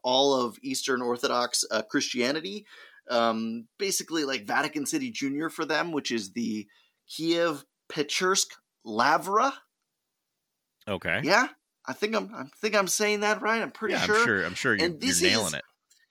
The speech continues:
Speaker 1: Thank you. And this is a, uh, basically, like, Eastern Orthodox Disneyland. It's this huge complex of, um, buildings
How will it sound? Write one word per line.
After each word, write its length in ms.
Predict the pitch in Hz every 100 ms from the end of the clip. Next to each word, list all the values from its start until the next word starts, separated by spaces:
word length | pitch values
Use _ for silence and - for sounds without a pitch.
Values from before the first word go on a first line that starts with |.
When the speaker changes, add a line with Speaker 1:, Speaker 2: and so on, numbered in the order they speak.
| _ _
Speaker 1:
Thank 240 | 208 202
you. 180 | 139 107
And 280 | - 147 165
this 200 | 277 285
is 160 | 339 220
a, 340 | 185 170 156
uh, 300 | 135 120 - - _ _ _ _ _
basically, 520 | 262 269 381 240 226
like, 260 | 196 156 - 165
Eastern 400 | 196 - 190 160
Orthodox 720 | 165 175 175 165 160 - - _ _
Disneyland. 840 | 190 175 208 214 208 214 254 254 226 _ _ _ -
It's 200 | 147 -
this 320 | 160 - -
huge 720 | 208 226 226 196 180 - - _ _ _ _ _
complex 920 | - 240 220 208 190 127 - - - -
of, 580 | 131 131 127 120 110 - _ _ _ -
um, 480 | 113 110 107 104 104 _
buildings 720 | 240 226 185 185 170 156 -